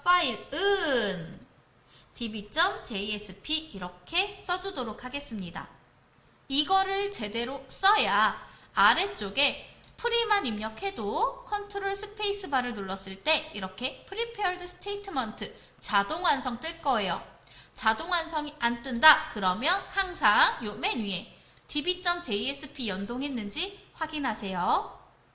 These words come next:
다시 아래로 내려와서 프리페어 스테이트먼트를 피에스티엠티라는 변수로 받을 거고요. 디비 점 제이에스피에서 디비 연결을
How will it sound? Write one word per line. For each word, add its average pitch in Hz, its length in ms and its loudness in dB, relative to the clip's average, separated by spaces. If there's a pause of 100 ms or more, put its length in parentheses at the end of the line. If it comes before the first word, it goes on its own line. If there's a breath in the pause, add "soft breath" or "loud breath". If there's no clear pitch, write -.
(640 soft breath)
다시 240 320 2
아래로 254 360 4
내려와서 208 960 2 (220 loud breath)
프리페어 403 600 0
스테이트먼트를 320 1120 -4
피에스티엠티라는 302 1700 -2
변수로 220 500 -4
받을 226 380 -6
거고요. 226 520 0 (920 loud breath)
디비 392 320 0
점 403 220 0
제이에스피에서 294 1000 -2
디비 262 300 -2
연결을 214 560 -2